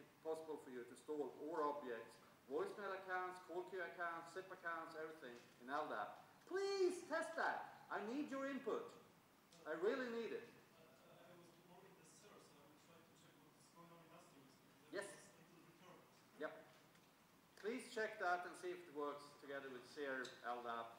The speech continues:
Speaker 1: It's highly configurable, but I haven't been able to test it.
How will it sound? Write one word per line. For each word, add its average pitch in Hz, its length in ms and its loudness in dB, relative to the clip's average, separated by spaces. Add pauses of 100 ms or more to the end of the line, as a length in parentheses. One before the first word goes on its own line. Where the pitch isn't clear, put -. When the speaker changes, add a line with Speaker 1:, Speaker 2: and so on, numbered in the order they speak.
(400)
Speaker 1:
It's 147 160 -8
highly 233 320 6
configurable, 151 720 0
but 131 160 -4
I 147 80 0
haven't 151 240 0
been 135 160 -6
able 123 180 -8
to - 140 -20
test 127 240 -8
it. 95 160 -12